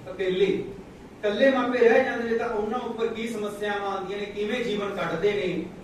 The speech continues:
ਇਹ ਉਸ ਬਾਰੇ ਜੀ। ਔਲਾਦ ਦੀ ਉਡੀਕ ਵਿੱਚ ਮਾਪੇ ਆਪਣਾ ਜੀਵਨ ਉਡੀਕ ਵਿੱਚ ਹੀ ਕੱਢ ਦਿੰਦੇ ਨੇ। ਆਪਾਂ ਆਮ ਹੀ ਦੇਖਦੇ ਹਾਂ ਵੀ ਜਿਹੜੇ ਵਿਦੇਸ਼ਾਂ ਵਿੱਚ ਗਏ ਨੇ ਬੱਚੇ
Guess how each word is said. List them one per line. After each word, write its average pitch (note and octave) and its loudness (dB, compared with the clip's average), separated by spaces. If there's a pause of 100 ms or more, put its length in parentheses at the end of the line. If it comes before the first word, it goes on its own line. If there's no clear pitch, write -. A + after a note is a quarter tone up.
(140)
ਇਹ G#3 8
ਉਸ F3+ 0
ਬਾਰੇ F#3 6
ਜੀ। F#3 2
ਔਲਾਦ E3+ 2
ਦੀ G3 2
ਉਡੀਕ F3+ 0
ਵਿੱਚ F3+ -2
ਮਾਪੇ E3+ -4
ਆਪਣਾ F3+ -4
ਜੀਵਨ E3 -6
ਉਡੀਕ D#3+ -2
ਵਿੱਚ E3 -6
ਹੀ F#3 0
ਕੱਢ D#3 -2
ਦਿੰਦੇ E3+ -4
ਨੇ। E3 -6 (340)
ਆਪਾਂ F#3+ 0
ਆਮ F#3 0
ਹੀ F3+ 0
ਦੇਖਦੇ F3+ 2
ਹਾਂ F3+ 0
ਵੀ F3+ -2
ਜਿਹੜੇ F#3 0
ਵਿਦੇਸ਼ਾਂ F3+ -4
ਵਿੱਚ F3+ -6
ਗਏ E3 -4
ਨੇ E3+ -6
ਬੱਚੇ E3 -8